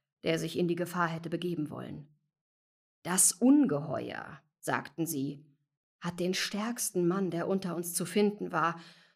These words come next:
durch sein Schnappen und Anhauchen allein vergiftet und tödlich verwundet.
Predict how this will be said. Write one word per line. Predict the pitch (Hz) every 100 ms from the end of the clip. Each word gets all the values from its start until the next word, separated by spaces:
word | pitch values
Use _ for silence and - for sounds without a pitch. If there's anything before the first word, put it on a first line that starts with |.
| -
durch | 196 -
sein | 175 180
Schnappen | 175 - 208 233 - 175
und | 185 -
Anhauchen | 214 214 180 185 196 -
allein | 165 165 208 202
vergiftet | 190 180 247 247 - - - - -
und | 214 220
tödlich | - 277 277 208 208
verwundet. | 202 208 254 185 156 -